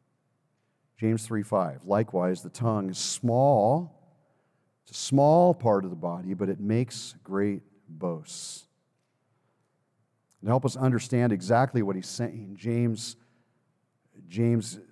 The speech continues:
puts out a couple of illustrations. James chapter three, verse three says, "We, we, we put bits into the mouth of horses to make them obey us."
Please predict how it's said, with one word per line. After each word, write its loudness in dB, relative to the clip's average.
puts -2
out 4
a -2
couple 0
of 0
illustrations. -6
James 2
chapter 0
three, 0
verse -2
three -2
says, -8
"We, 0
we, -2
we 0
put -4
bits 0
into 0
the -2
mouth 2
of -4
horses -2
to 0
make 2
them 0
obey 2
us." -10